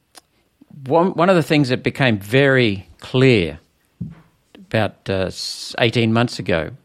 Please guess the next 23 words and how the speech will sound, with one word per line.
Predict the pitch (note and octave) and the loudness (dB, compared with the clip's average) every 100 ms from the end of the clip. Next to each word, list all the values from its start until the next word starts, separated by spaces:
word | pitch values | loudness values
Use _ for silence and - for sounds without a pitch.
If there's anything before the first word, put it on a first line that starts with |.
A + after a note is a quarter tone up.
| - | -10
when | G#2 | -8
covid | F#2+ A#2+ A#2 F#2+ | -4 0 0 0
first | - G#2+ - | -4 -4 -4
arrived | F#2 G2+ F2 D#2+ - _ _ _ - | -2 0 0 -2 -12 _ _ _ -4
was | A2+ | -2
that | A#2 | 0
we | B2+ D3+ | 4 4
were | C3+ | 4
in | A2+ G#2+ | 4 2
no | A#2+ A#2+ | 2 2
shape | - B2 F#2+ - | 2 0 0 0
after | F#2 - | -4 -2
years | G2 G#2 B2+ C3 A2 | -4 0 2 2 0
of | F#2 | -6
sloppy, | - B2 A2+ A#2 A2 G#2 _ _ _ | -4 -2 0 0 -4 -4 _ _ _
atrocious, | - - C3 G#2+ - G#2 G2 | -10 -4 2 2 0 -6 -6
shoddy | - - A2 F#2+ | -4 0 2 0
governance. | F2 G2+ F2 D2+ C2+ - | 0 -2 -2 -6 -10 -6
We | - A#2 | 0 2
were | |
in | A2 G2 | 2 2
no | A#2 C#3+ | 2 0
shape | - G#2 F2+ | 0 -2 -2